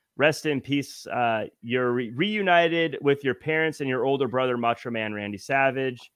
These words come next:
Uh, there, absolutely. Uh, we also got Jeremy Crockett saying, "Rest in peace." Uh, and I, for one, had no idea that he was related to the Macho Man Randy Savage. Oh,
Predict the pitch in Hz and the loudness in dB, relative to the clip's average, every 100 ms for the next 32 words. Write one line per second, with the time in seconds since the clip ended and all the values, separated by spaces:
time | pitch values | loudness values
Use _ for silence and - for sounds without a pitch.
0 | _ _ - - 98 92 92 - - 110 | _ _ -12 -8 -6 -6 -10 -16 -12 -6
1 | 110 110 107 - _ - 101 - - 98 | -4 -4 -6 -10 _ -16 -16 -14 -12 -6
2 | 110 - 107 104 104 _ _ - 101 98 | -6 -4 -4 -4 -6 _ _ -12 -6 -4
3 | 107 117 110 127 101 113 104 101 117 113 | 2 2 2 -2 2 2 2 0 2 2
4 | 104 123 117 117 - 120 110 107 117 107 | 0 2 2 0 -4 -2 0 -2 -4 0
5 | 147 175 147 135 131 131 127 127 127 147 | 2 4 2 2 4 6 4 4 6 6
6 | 156 - 131 123 131 123 120 110 120 123 | 6 2 -2 2 0 2 2 2 2 2
7 | 117 117 101 117 117 107 95 117 107 110 | 4 2 0 0 0 0 -4 -4 -2 0
8 | 117 190 330 240 127 123 113 107 113 104 | 2 2 2 0 0 2 2 2 -2 -2
9 | 98 104 98 95 92 98 90 90 90 - | -2 -2 -4 -4 -8 -10 -12 -14 -14 -10
10 | 302 | -10